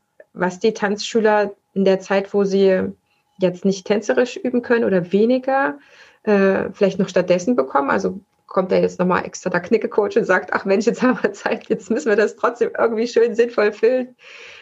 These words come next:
Gibt's da vielleicht auch Sachen, wo du sagst, „Mensch, äh, das war aber dann etwas, was wir dann halt noch nie gemacht haben, das haben wir stattdessen gemacht, das ist aber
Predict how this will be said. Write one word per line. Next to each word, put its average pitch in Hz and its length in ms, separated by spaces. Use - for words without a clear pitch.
Gibt's 220 160
da 220 100
vielleicht 220 240
auch 208 80
Sachen, 220 320
wo 208 80
du 208 80
sagst, 208 380
„Mensch, 233 340
äh, 214 280
das 226 260
war 294 160
aber 277 260
dann 262 260
etwas, - 460
was 240 220
wir 240 80
dann 226 200
halt 214 220
noch 208 180
nie 214 320
gemacht 247 400
haben, 302 500
das 294 200
haben 214 100
wir 202 80
stattdessen 240 420
gemacht, 269 340
das 190 100
ist 196 100
aber 180 240